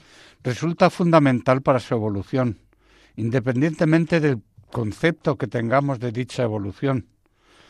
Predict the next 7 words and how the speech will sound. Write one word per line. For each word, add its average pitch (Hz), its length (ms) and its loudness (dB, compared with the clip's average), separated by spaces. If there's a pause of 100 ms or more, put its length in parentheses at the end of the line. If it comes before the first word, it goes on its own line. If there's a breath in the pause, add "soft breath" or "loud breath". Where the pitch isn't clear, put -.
(240 soft breath)
Los 123 180 -4
medios 170 320 4
fundamentales 143 880 0
para 127 220 -2
esta 160 180 -2
transmisión 131 760 -4 (500 soft breath)
son 147 380 -2